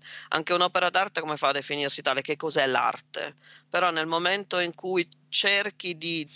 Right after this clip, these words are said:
rappresentarla a livello fisico, hai sempre questa sensazione di non essere mai riuscito ad arrivare appunto a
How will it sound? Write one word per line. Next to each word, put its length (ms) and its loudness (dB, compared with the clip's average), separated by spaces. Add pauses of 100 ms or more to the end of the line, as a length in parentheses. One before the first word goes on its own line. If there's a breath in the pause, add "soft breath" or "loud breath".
(180 loud breath)
rappresentarla 1300 2
a 20 4
livello 460 -2
fisico, 760 -2
hai 160 2
sempre 520 0
questa 320 0
sensazione 800 2
di 160 -6
non 180 -2
essere 380 2
mai 500 2
riuscito 540 -4
ad 120 -2
arrivare 680 2 (300 loud breath)
appunto 760 0 (380 loud breath)
a 260 4